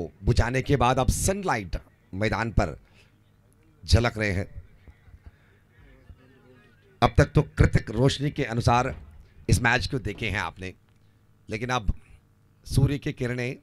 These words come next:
पूरी दुनिया को मुफ्त पर रोशनी दे रहे हैं। अब तक तो ना हमने इस रोशनी के लिए कुछ पैसा जमा की है, ना अब आगे करने होंगे।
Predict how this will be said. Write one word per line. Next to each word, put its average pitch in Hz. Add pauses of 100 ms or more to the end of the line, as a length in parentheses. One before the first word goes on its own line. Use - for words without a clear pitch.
(1040)
पूरी 180 (100)
दुनिया 143
को 151
मुफ्त 123
पर 82 (1000)
रोशनी 135
दे 107
रहे 98
हैं। 92 (1120)
अब 127
तक 143
तो 131
ना 107
हमने 127
इस 123
रोशनी 113
के 120
लिए 120
कुछ - (560)
पैसा 113
जमा 120
की 123
है, 120 (840)
ना 120
अब 120
आगे 131
करने 127
होंगे। 113